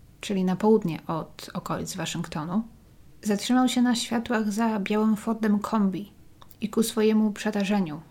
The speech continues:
zobaczył na tylnym siedzeniu blond włosą dziewczynkę,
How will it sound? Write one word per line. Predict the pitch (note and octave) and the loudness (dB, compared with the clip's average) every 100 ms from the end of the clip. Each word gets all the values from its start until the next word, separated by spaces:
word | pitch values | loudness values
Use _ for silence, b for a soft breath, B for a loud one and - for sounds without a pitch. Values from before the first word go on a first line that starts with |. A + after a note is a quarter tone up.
| - - - | -20 -20 -14
zobaczył | F#3+ F#3+ G3+ G#3 A#3+ | -6 -2 -2 2 6
na | A3+ G#3+ | 6 6
tylnym | G#3 G#3 G#3 A3+ A3 | 0 0 4 6 4
siedzeniu | A3 G3+ G#3 G#3 F#3+ | 2 2 4 2 0
blond | G3 G3 G3+ G3+ | 0 2 4 2
włosą | G3 - F#3+ | 0 0 0
dziewczynkę, | F#3+ G3 - G3 F#3+ - | 0 -4 0 0 0 -6